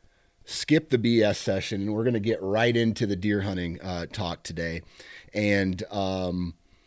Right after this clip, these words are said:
uh, what, what happened was we were recording this, and we had a really good flow, and then we had some Wi-Fi connections,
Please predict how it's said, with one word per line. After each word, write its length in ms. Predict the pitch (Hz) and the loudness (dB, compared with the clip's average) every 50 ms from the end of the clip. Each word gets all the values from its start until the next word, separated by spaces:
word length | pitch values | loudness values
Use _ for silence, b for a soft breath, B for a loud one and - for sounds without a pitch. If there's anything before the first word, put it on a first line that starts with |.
| B B B B B B B B B B B | B B B B B B B B B B B
uh, 220 | - 98 92 90 76 | -8 -6 -4 -4 -6
what, 460 | 69 101 117 123 113 139 165 - 131 | -6 -4 -4 4 8 8 8 8 8
what 180 | 139 143 127 | 8 8 8
happened 440 | 107 147 139 180 208 - 190 170 135 | 8 4 0 0 2 2 2 2 4
was 380 | 117 107 110 110 110 110 104 - | 4 6 8 8 8 8 6 2
we 200 | 107 107 123 147 | 2 4 6 8
were 140 | 170 180 170 | 8 8 8
recording 520 | 147 123 - - 135 123 117 110 104 98 | 8 6 4 4 4 6 6 6 4 4
this, 220 | 101 98 107 - | 2 2 2 2
and 100 | 110 110 | 2 2
we 80 | 110 123 | 4 4
had 140 | 143 147 135 | 2 2 4
a 60 | 120 | 4
really 340 | 113 117 131 151 156 156 156 | 4 4 4 4 4 4 4
good 260 | 135 143 139 135 123 | 4 4 2 2 2
flow, 400 | - - 123 123 123 123 127 123 | -4 0 2 4 6 6 6 4
and 80 | 113 120 | 4 4
then 80 | 131 | 4
we 120 | 143 135 127 | 4 4 2
had 220 | 143 131 127 120 | 2 2 0 0
some 180 | - 151 127 117 | 0 2 2 4
Wi-Fi 560 | 113 104 113 123 123 120 - 139 117 113 110 | 2 2 2 2 0 0 0 0 0 0 0
connections, 840 | - 147 117 113 113 110 - - 127 117 113 113 110 - - - | 0 0 0 0 0 0 0 0 0 0 0 0 -2 -2 -6 -8